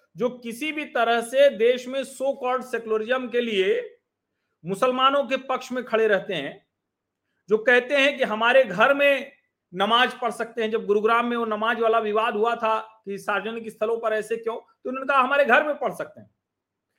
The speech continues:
इस तरह के सेकुलर राहुल देव को अगर ये लिखना पड़ रहा है कि आज वे अपराध, धर्मांधता और हिंसक व्यवहार के प्रतीक बन गए हैं, तो क्यों नहीं सारे सेकुलरिज्म ब्रिगेड ने कहा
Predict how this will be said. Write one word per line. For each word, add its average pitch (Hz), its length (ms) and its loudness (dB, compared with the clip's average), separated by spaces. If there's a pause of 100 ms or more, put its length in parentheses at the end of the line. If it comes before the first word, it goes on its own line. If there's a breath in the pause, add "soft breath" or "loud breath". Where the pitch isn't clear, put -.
(340)
इस - 360 -2
तरह 294 260 6
के 285 200 -4
सेकुलर 262 500 -2
राहुल 226 320 -2
देव 233 240 2
को 240 80 -4
अगर 214 240 -2
ये 208 80 0
लिखना 202 320 -6
पड़ 196 240 -4
रहा 180 220 2
है 254 580 2
कि 214 100 -10 (140)
आज 240 440 6
वे 233 240 2
अपराध, 208 760 0
धर्मांधता 185 840 -6
और 240 120 -4
हिंसक 254 580 -6
व्यवहार 240 360 0
के 233 120 -6
प्रतीक 208 380 -14
बन 196 160 -10
गए 185 160 -6
हैं, 123 280 -18 (720)
तो 170 60 -14
क्यों 196 240 -6
नहीं 262 140 -12
सारे 214 600 -4 (360)
सेकुलरिज्म 180 600 -6
ब्रिगेड 175 360 -4
ने 185 120 -10
कहा 180 460 2